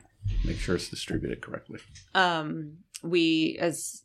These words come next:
Speaker 2: Bill said earlier, we just approved a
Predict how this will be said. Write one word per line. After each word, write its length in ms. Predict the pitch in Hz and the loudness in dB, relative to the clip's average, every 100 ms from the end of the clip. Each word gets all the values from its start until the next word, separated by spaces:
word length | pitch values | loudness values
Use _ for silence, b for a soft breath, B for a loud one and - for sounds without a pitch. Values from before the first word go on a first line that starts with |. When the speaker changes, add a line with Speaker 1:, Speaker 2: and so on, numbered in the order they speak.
| - | -4
Speaker 2:
Bill 200 | 165 160 | 0 0
said 200 | - 156 | 0 -2
earlier, 380 | - 156 160 156 | -2 -2 -2 -6
we 220 | 156 139 | -8 -8
just 560 | - 156 151 - - - | -4 -2 -2 -4 -8 -4
approved 880 | 170 - - 156 160 151 143 143 - - | -4 -4 -2 0 2 -2 -6 -10 -6 -2
a 720 | 151 147 147 147 143 139 | 0 0 -2 -2 -2 -4